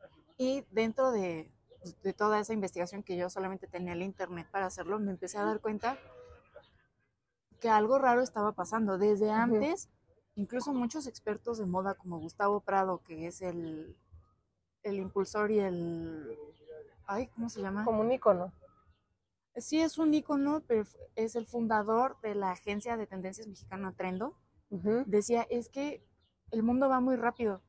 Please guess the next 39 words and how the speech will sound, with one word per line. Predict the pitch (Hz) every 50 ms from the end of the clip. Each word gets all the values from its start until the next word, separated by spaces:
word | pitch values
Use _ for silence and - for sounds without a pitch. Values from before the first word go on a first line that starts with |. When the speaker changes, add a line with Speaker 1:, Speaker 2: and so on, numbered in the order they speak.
| _ -
Speaker 1:
va | 214
a | 220 -
pasar | - 285 - - 247 233
algo", | 226 233 240 233 226 262 320
no | 349 294 254 247
sa-, | - 254 240 240 - - _ _ _ _ _ _ _
todos, | - 254 302 277 233 220 -
todos | - 269 294 277 240
decíamos | 226 208 - 220 214 214 202 190 -
en | 185 185
el | 180
mundo | 185 202 214 214 220
de | 208
la | 190 180
moda | 185 190 202 208 202 196 - _ _ _ _ _ _ -
y | 202
en | 214 214
el | 214 208 190
diseño | 190 - 214 214
en | 226 226
general | - 196 196 185 180 185 214 226
que | - 214
iba | 208 208 220
a | 247 240
pasar | 214 185 - 208 202 202
algo | 202 196 196 196 226 277 - _ _ _ _ _ _ _
que | 202
nos | 196 190 180 - -
iba | 185 214 247
a |
detener, | 247 226 - - 190 185 180 180 190 - -
pero | 226 240 233 220 202 180 180 - - _
de | 180 196 180
golpe. | 170 185 180 208 - 170 165 - - - - _ - - _ _ _ _ _ _ _ _ _ _ _
No | - 202 202 196 208
Speaker 2:
O |
sea, | 208 - 220 208
Speaker 1:
sabíamos | 214 202 190 190 180 165 -
qué. | - 185 196 185